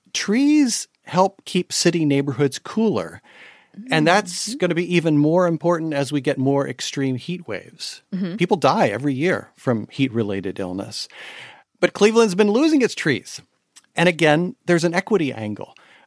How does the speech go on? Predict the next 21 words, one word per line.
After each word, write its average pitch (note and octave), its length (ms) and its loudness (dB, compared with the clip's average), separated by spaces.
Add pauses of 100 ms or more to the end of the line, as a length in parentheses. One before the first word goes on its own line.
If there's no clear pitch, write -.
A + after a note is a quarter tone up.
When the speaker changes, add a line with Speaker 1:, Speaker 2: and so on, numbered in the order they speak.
(140)
Speaker 1:
In E3 160 4
Cuyahoga C4 540 2
County, G3 560 -2
which D#3 220 -4
includes D#3 400 -4
Cleveland, D#3+ 600 -2
and D#3+ 180 0
in A3+ 140 2
a G#3 80 4
lot B2 240 2
of D3 80 -2
cities, G#2 320 -6
actually, C3 340 -8
trees A3 440 -4
are D#3 160 0
less D#3+ 360 -2
common F3+ 560 0 (460)
in C#3+ 140 4
low-income E3+ 580 4
neighborhoods D#3 720 0 (220)
and C#3+ 340 0